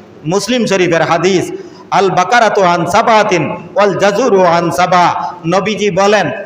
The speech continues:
যে একটা গরু সাতজনের পক্ষ থেকে কোরবানি দিবেন, নবীজি দিয়েছেন এবং বলেছেন, ঘোষণাও দিয়েছেন,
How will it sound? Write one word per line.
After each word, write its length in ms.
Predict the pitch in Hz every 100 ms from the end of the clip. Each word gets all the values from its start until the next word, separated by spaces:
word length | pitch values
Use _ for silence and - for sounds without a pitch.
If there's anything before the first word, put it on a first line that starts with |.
| -
যে 160 | 135 185 170 - - - - 185
একটা 320 | 190 190 220 202 185 - 98 - 123
গরু 300 | 190 208 233 220 175 - -
সাতজনের 540 | 214 220 240 254 214 -
পক্ষ 200 | 196 -
থেকে 220 | 208 196 175
কোরবানি 360 | 202 175 180 175 165
দিবেন, 280 | 180 214 233 208 - -
নবীজি 320 | 175 196 190 214 -
দিয়েছেন 400 | - 523 523 523 156 - - 185
এবং 140 | 208 202 165
বলেছেন, 380 | 185 214 208 202 147 - -
ঘোষণাও 440 | 165 220 247 269 262 220
দিয়েছেন, 340 | 214 208 202